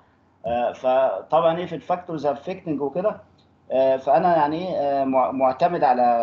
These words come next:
على جزئيتين، جزء، آه، بوزي-، بوزيتيفيزم اللي هو خاص بالكوتشنير وكده،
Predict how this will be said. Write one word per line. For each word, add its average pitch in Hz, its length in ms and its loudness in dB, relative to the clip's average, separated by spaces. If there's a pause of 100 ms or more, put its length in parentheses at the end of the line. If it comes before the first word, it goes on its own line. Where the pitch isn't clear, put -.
(120)
على 113 240 -2
جزئيتين، 113 600 -8
جزء، 151 400 -2
آه، 120 880 0
بوزي-، 117 460 -2
بوزيتيفيزم 120 840 -2
اللي 113 180 0
هو 135 80 4
خاص 147 340 -2
بالكوتشنير 117 920 -2
وكده، 160 340 0